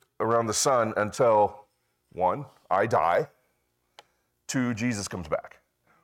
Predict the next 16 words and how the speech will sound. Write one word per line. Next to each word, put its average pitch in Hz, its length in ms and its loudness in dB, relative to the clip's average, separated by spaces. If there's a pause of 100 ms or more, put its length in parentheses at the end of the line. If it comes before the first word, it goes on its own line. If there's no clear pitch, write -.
(180)
One 120 220 0
of 139 120 -2
the - 80 -2
two. 90 280 -4 (1700)
Each - 480 -6 (260)
day, - 480 0 (380)
let 131 160 2
alone 151 360 4
year, 101 540 -2 (760)
but 107 180 -2
each 196 440 -4 (240)
day 131 500 0 (560)
is 87 180 -10
one 110 460 -2
day 92 240 0
closer 87 580 -6